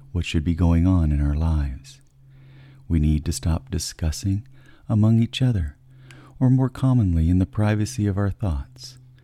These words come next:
We need to stop trying to figure out who's the greatest among us and work on silence. Silence of voice, but even more importantly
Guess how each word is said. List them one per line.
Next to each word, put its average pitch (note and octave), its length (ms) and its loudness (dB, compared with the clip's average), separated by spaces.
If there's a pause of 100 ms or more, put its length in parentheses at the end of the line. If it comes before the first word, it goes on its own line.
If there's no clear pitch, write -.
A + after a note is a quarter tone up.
(460)
We F2 140 2
need E2 280 4
to E2+ 80 -2
stop - 400 -4
trying F#2 420 0
to D2 100 -2
figure F2 380 -2
out E2+ 300 0
who's G2+ 320 -2
the A#2 120 -4
greatest G2+ 720 -4 (480)
among F2+ 320 2
us - 380 -10 (520)
and D#2+ 200 0
work C2+ 200 -2
on D2+ 180 2
silence. D2 680 -4 (1040)
Silence D2 560 0
of C#2+ 120 -6
voice, D#2 580 -4 (720)
but A2+ 140 0
even B2+ 200 4
more A#2+ 280 4
importantly D2+ 720 -4